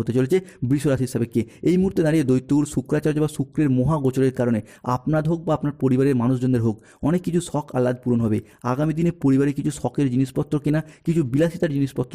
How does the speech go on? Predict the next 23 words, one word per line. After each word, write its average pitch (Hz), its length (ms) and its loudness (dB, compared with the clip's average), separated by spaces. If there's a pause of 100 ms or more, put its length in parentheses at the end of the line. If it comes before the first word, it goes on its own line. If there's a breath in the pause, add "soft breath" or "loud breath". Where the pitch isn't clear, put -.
কেনা 120 140 0 (280 loud breath)
কিংবা 185 240 2
কোনো 180 180 2
প্রয়োজনীয় 139 360 2
জিনিসপত্র 135 420 -2 (160)
পরিবারে 123 300 2
আসবে, 120 320 0 (300 loud breath)
যার 151 200 2
জন্য 165 140 0 (100)
পরিবারে 131 260 4
হাসি, 135 360 -2
খুশি, 151 360 -4
আনন্দ 131 240 2 (200)
বিরাজ 156 280 2
করতে 139 300 0
দেখতে 127 180 -2
পাওয়া 123 180 0
যাবে। 113 280 0 (300 loud breath)
বেশ 185 240 2
কিছুটা 147 380 -2
অ্যাসেট 123 420 0
গুছিয়ে 131 380 0
নেওয়ার 151 200 -2